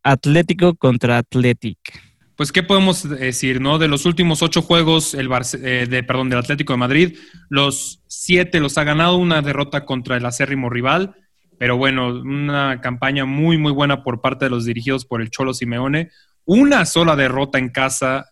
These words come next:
Speaker 2: perdón, en, en esta campaña. Nos encontramos con dos empates.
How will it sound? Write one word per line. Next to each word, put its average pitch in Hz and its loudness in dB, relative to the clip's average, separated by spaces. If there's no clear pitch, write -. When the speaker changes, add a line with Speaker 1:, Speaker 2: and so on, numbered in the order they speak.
Speaker 2:
perdón, 139 0
en, 123 -6
en 131 -6
esta 151 -2
campaña. 131 -2
Nos 139 -4
encontramos 143 0
con 147 0
dos 165 0
empates. 160 -2